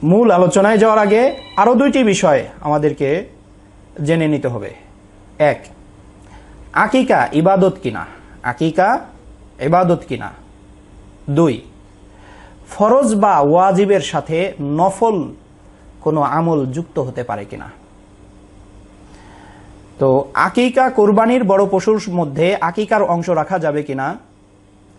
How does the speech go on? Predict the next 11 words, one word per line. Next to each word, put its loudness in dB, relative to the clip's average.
এই 2
মাসালার 0
সমাধানের -2
জন্য -2
আমাদের -2
মোট -4
তিনটি -4
বিষয়কে -2
মাথায় -4
রাখতে -6
হবে। -12